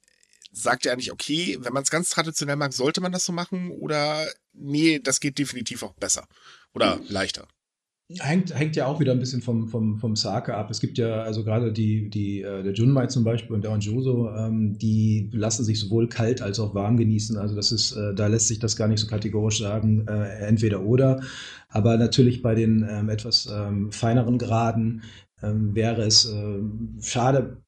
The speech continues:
Speaker 2: sie zu erhitzen, weil viele der, der Geschmacks-, äh, Komponenten einfach verloren gehen durch die Wärme. Und,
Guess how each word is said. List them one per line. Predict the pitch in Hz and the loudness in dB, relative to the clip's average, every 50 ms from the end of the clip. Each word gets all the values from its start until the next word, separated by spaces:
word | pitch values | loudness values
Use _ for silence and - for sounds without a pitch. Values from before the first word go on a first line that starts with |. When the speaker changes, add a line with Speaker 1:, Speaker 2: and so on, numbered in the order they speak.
| _ _ | _ _
Speaker 2:
sie | 117 120 123 | 0 0 0
zu | - - 135 | 2 2 0
erhitzen, | 117 110 131 - - - - 123 117 | 2 2 2 2 2 2 2 2 2
weil | 110 110 107 | 2 0 0
viele | 107 - 143 127 117 | 2 2 4 4 4
der, | - 117 113 110 110 | 2 0 -2 -2 -2
der | 107 107 104 101 | -2 -2 -2 -2
Geschmacks-, | 104 110 - - 117 107 107 - - - - | -2 -2 0 0 0 0 0 -2 -4 -4 -4
äh, | 104 107 104 101 101 104 101 | -6 -6 -6 -4 -4 -4 -4
Komponenten | 101 - 113 110 110 107 107 104 104 107 | 0 0 0 0 2 2 2 2 2 0
einfach | 98 101 101 - - | -4 -6 -6 -6 -6
verloren | - - 110 104 101 107 113 117 | -2 -2 0 0 2 2 2 2
gehen | 113 110 | 2 2
durch | 104 98 101 | 0 0 -2
die | 113 98 82 | -2 -2 -2
Wärme. | 98 95 95 98 98 | -2 -2 -2 -2 -2
Und, | 98 98 107 104 | 0 0 0 -2